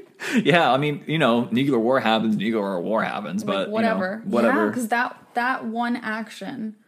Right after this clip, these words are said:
Speaker 2: would have
Speaker 1: <laughs>
Speaker 2: incited
Speaker 1: everything. It would have incited
Speaker 2: total chaos.
Speaker 1: full-blown, I, I mean, maybe not. It wouldn't, maybe if it
Speaker 2: Like, how do you
Speaker 1: wouldn't
Speaker 2: think the U S would have reacted
Speaker 1: Well, I
Speaker 2: to
Speaker 1: mean,
Speaker 2: that?
Speaker 1: it certainly wouldn't have been good.
Speaker 2: Yeah.
Speaker 1: I can't imagine, like,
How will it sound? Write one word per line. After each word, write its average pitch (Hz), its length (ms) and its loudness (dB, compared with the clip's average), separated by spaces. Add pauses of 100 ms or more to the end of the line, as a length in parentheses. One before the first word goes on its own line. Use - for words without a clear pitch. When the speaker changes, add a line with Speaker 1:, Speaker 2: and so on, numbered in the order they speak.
(520)
Speaker 2:
would 208 260 -4
have 202 520 -6
Speaker 1:
<laughs> - 40 -14
Speaker 2:
incited 196 800 -6 (880)
Speaker 1:
everything. 113 440 -2
It 107 60 -2
would 120 120 0
have 120 200 -2
incited 110 440 2
Speaker 2:
total 240 220 0
chaos. 107 360 0
Speaker 1:
full-blown, 98 440 0 (720)
I, 101 180 2
I 104 40 2
mean, 110 300 0 (360)
maybe 123 440 2
not. 107 360 0
It 120 60 -8
wouldn't, 120 300 -4
maybe 107 280 2
if 107 200 -4 (1160)
it 214 60 -2
Speaker 2:
Like, 226 120 2
how 226 120 4
do - 80 2
you 277 60 2
Speaker 1:
wouldn't 285 80 -2
Speaker 2:
think 240 260 -6
the 226 140 -2
U 214 260 -2
S 190 220 -4
would 196 60 -8
have 190 140 -8
reacted 170 460 -8
Speaker 1:
Well, - 80 -2
I - 40 2
Speaker 2:
to - 20 2
Speaker 1:
mean, - 140 4
Speaker 2:
that? 101 100 0
Speaker 1:
it - 80 -4
certainly 101 480 0
wouldn't 90 280 -6
have 60 80 -8
been - 80 -10
good. 50 360 -8
Speaker 2:
Yeah. 196 200 -8
Speaker 1:
I 110 100 -6
can't 107 280 -2
imagine, 95 460 -4
like, 80 340 -10